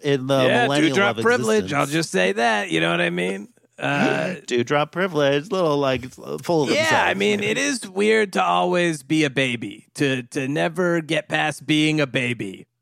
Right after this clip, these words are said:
Speaker 2: And that's kind of what dewdrops are. They're perpetual babies.
Speaker 1: It is weird to always be a baby. <laughs>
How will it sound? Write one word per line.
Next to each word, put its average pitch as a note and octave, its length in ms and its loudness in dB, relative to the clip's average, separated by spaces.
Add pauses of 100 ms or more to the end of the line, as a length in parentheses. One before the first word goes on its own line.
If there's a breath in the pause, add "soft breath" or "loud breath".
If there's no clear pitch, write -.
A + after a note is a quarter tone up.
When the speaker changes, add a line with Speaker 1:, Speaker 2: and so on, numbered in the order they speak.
(220)
Speaker 2:
And D3+ 180 -2
that's G3+ 200 -4
kind B3 320 -2
of A3 100 0
what F#3+ 180 0
dewdrops D3+ 600 -2
are. G#2+ 220 -2
They're D3 180 -2
perpetual G#3+ 680 -2
babies. C#3+ 540 -4
Speaker 1:
It B3+ 140 0
is D4+ 320 2
weird F3+ 240 2
to D#3 100 2
always B2+ 460 2
be B2+ 180 0
a A2+ 80 0
baby. A2 480 -2
<laughs> - 40 -12